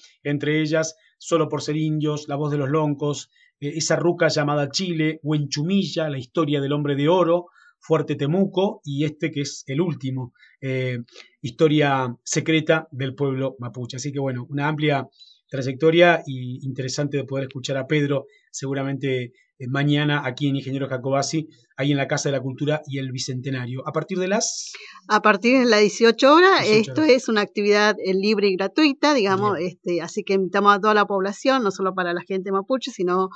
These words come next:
Speaker 2: para toda la población que quiera asistir y que pueda, este, tener la oportunidad de, de escuchar a Pedro y escuchar a los grupos que también, este, hacen una parte, digamos, artística.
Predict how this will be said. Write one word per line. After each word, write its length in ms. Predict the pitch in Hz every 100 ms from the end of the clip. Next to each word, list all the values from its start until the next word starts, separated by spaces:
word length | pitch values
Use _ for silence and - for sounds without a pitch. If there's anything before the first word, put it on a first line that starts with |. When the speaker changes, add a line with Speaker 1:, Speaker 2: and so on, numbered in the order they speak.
| - _
Speaker 2:
para 200 | 185 170
toda 180 | 175 202
la 100 | 202
población 560 | 190 185 180 - 196 196
que 180 | 170 160
quiera 220 | 185 180
asistir 500 | 180 196 - 233 240
y 80 | 214
que 120 | 170
pueda, 400 | 165 180 175 165 -
este, 320 | 170 160 175
tener 240 | 170 190 190
la 80 |
oportunidad 520 | 175 180 175 180 185 185
de, 140 | 175 - - -
de 100 | 170
escuchar 320 | - 180 202
a 120 | 190
Pedro 400 | 190 226 233 226
y 40 | 220
escuchar 320 | 214 165 185
a 60 | 180
los 140 | 170
grupos 320 | 185 208 208
que 200 | 175 165
también, 360 | 160 175 180 185 175 143 160
este, 400 | - 170 160 170 - -
hacen 320 | 180 185 185
una 180 | 175 175
parte, 500 | 170 185 - 175 165
digamos, 480 | 165 175 180 175 170 - _ _
artística. 800 | 175 180 277 285 - 277 - 302